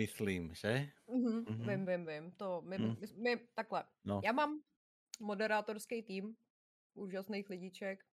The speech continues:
Speaker 2: takže oni vždycky vytasejí nabroušenej meč. A nazdar, prostě.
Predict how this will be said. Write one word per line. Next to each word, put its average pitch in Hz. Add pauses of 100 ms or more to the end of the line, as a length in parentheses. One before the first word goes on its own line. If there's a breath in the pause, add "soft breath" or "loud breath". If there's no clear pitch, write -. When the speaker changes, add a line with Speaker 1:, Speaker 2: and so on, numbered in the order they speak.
(100)
Speaker 2:
takže 180
oni 180
vždycky 175
vytasejí 180
nabroušenej 175
meč. - (1700)
A 220
nazdar, 170 (180)
prostě. -